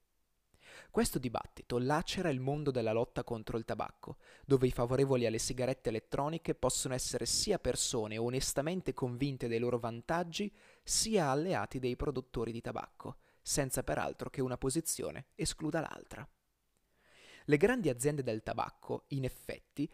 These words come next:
si sono appropriate del concetto di riduzione del danno per trasformarlo in uno strumento di marketing. Dopo averlo aggiornato intorno alla promessa di un mondo senza fumo,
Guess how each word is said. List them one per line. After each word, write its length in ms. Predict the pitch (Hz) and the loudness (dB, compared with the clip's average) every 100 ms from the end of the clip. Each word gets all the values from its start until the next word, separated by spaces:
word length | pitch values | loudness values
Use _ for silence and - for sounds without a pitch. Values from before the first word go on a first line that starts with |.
| - | -4
si 160 | - | -2
sono 200 | 202 196 | 0 0
appropriate 540 | 139 185 180 143 113 131 | -2 -2 0 -2 -2 -2
del 140 | 127 | -4
concetto 500 | - 147 - 117 - | -4 -6 -4 -4 -4
di 160 | 123 131 | -4 -2
riduzione 640 | 135 151 - - 165 165 | 0 -2 -2 0 0 0
del 220 | 127 117 | 0 -2
danno 440 | 113 92 - 69 76 | -4 -10 -12 -18 -8
per 160 | - 131 | -4 -2
trasformarlo 640 | - - 190 175 101 113 | -2 0 0 0 -2 -4
in 120 | 120 135 | -4 -4
uno 140 | 135 | -4
strumento 520 | - 180 151 104 - | -2 -2 -2 -4 -8
di 100 | 120 | -8
marketing. 520 | 117 - - - - - _ _ _ _ _ _ _ _ _ - _ _ _ | -8 -10 -14 -16 -18 -20 _ _ _ _ _ _ _ _ _ -20 _ _ _
Dopo 280 | 127 - | -2 0
averlo 340 | 147 208 196 143 | 2 0 0 0
aggiornato 680 | 123 127 120 113 82 - 107 | 0 -2 -2 -4 -8 -8 -10
intorno 420 | 113 - 147 131 | -4 2 2 2
alla 160 | 117 | -2
promessa 500 | 113 123 139 - - | -2 -2 -2 -2 -4
di 120 | 117 120 | -4 -4
un 180 | 120 | -4
mondo 500 | 113 117 139 147 127 | -6 -2 0 0 0
senza 460 | 120 - 127 127 127 | -2 -2 -2 -2 -4
fumo, 440 | - 208 214 190 | -2 0 0 -2